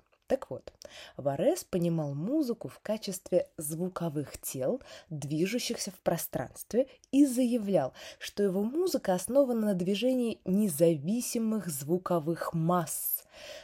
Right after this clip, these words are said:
взаимопроникновения и взаимоотталкивания, которые призваны прийти на смену линеарности традиционного контрапункта. Теперь давайте разберемся и осмыслим, что он тут такого сказал.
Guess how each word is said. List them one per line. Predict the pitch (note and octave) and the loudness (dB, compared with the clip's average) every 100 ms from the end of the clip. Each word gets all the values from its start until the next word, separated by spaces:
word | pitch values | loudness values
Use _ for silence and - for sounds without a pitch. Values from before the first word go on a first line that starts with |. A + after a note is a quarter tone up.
| - | -10
взаимопроникновения | E3 C#3 D#3+ F3 G#3 G3 F3+ F#3 F3+ F#3 - F3+ E3+ F#3+ G3+ D#3+ C#3+ - _ | -6 2 6 6 6 2 2 2 4 2 2 0 2 2 2 2 0 -4 _
и | F#3 E3+ | -6 -2
взаимоотталкивания, | D#3+ C#3 E3+ E3 E3 D#3+ D#3 - _ - A3 F3+ - D#3 D3 C#3 C3+ - - - - | -2 2 2 4 2 0 -4 -10 _ 4 6 6 4 -4 -4 -4 -8 -10 -16 -18 -10
которые | - G3 - A3 F3+ E3 | -2 -2 2 4 6 4
призваны | - B3 C#4 F#3+ D#3+ D3 | 4 4 6 6 4 2
прийти | - E3+ - - | 2 0 0 -2
на | E3 | -2
смену | - F#3 G#3+ A3 E3+ | 0 0 2 4 4
линеарности | F3+ F#3 D#3 D#3+ C#4 D#4 A#3 F#3 - - - _ | 4 4 2 2 6 6 4 0 -4 -8 -10 _
традиционного | D3+ D3+ D3 - D#3 D#3+ F3+ D#3+ D#3 | -6 -4 -4 -6 0 2 4 2 -2
контрапункта. | D3+ C#3+ C#3 - C3+ B2+ - - _ _ _ _ _ - - - | -6 -8 -8 -10 -12 -12 -12 -16 _ _ _ _ _ -20 -20 -20
Теперь | - - F3 | -8 -2 0
давайте | D3+ D3 D#3 - | 0 0 -2 -2
разберемся | D3 C3+ D3 D#3+ F3 - | -6 -4 -2 -2 -2 -4
и | C#3+ | -8
осмыслим, | C#3+ D3+ D#3+ - C3 | -6 -6 -6 -8 -12
что | - D#3 | -8 -8
он | D3 | -8
тут | - C#3 | -10 -14
такого | - - C3+ C3 | -14 -10 -10 -10
сказал. | - - B2+ C3 | -14 -14 -14 -16